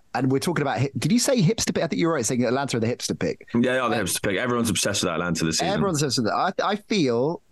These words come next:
Speaker 1: proud of the fact I got on that, I got on that bandwagon early. Ben Isaacs, our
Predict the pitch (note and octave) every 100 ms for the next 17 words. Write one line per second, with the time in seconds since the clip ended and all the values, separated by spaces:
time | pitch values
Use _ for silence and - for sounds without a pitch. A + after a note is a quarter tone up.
0 | - - D3+ G#2+ F#2+ G2 - D#2+ A#2 C3+
1 | B2 A2+ F2+ - - C3+ D3+ C3+ G#2+ B2
2 | B2 A#2 A2 A2 G#2 F#2+ G#2+ - E3 E3
3 | C3+ A2+ - - - - - _ _ _
4 | _ - C3